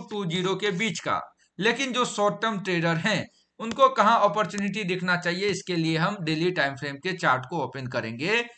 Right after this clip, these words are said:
ताकि हमारे views काफी clearly इस stock के अंदर हो सके। और यहाँ देखेंगे पिछले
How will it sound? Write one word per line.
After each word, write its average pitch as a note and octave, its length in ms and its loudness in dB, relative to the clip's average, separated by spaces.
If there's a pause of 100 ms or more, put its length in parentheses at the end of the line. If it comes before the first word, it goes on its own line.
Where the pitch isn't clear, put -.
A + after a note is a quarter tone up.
(140)
ताकि E3 340 0
हमारे D3 480 -2
views G#3+ 460 -4
काफी D#3 400 -2
clearly E3+ 720 2 (320)
इस G#3+ 200 -4 (100)
stock D#3 420 -6
के E3 80 -8
अंदर C#3+ 400 -2 (260)
हो D3 100 -2
सके। G#2+ 340 -12 (480)
और C#4 140 10
यहाँ G3 300 2
देखेंगे D#3+ 420 -6
पिछले E3 320 -6